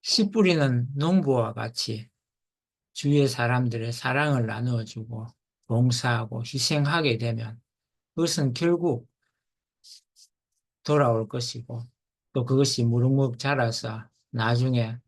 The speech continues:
추수의 계절에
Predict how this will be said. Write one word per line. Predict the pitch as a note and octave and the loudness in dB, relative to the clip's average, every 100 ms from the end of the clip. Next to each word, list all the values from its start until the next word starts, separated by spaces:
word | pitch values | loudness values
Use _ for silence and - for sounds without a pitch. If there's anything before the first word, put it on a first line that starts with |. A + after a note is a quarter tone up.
| _ _ _ _ _ _ _ _ _ _ _ _ _ _ _ _ _ - | _ _ _ _ _ _ _ _ _ _ _ _ _ _ _ _ _ -10
추수의 | - E3 - E3 B2 | -8 -4 2 2 2
계절에 | - A#2+ A#2+ A#2+ A2+ | 0 0 0 -2 -4